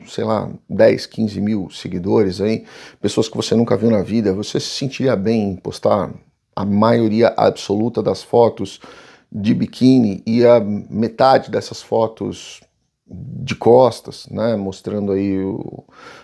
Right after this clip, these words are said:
algumas áreas que talvez não, não, não sejam tão, tão, tão legais aí pra desconhecidos, né,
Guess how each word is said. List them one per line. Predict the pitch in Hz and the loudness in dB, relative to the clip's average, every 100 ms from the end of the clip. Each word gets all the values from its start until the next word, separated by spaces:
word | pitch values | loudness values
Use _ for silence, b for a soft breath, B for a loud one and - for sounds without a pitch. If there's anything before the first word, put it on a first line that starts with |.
| B | B
algumas | - 107 113 113 101 | -4 0 2 2 4
áreas | 107 95 | 2 2
que | |
talvez | - 101 107 | -2 -2 -2
não, | 101 | -4
não, | 95 101 107 | -4 -4 -2
não | 107 104 | -4 -4
sejam | - 110 104 | -2 -2 -2
tão, | - 107 110 101 92 | 0 0 0 -2 -4
tão, | 101 104 92 87 - _ | -4 -4 -4 -6 -10 _
tão | 104 | -4
legais | 104 90 101 107 95 | -2 0 2 2 0
aí | 101 | -4
pra | - 90 - - _ _ _ | -6 -8 -8 -20 _ _ _
desconhecidos, | - 95 - - 117 - - 123 117 95 | -12 -10 -6 0 2 0 -2 0 0 -2
né, | 113 131 | 0 0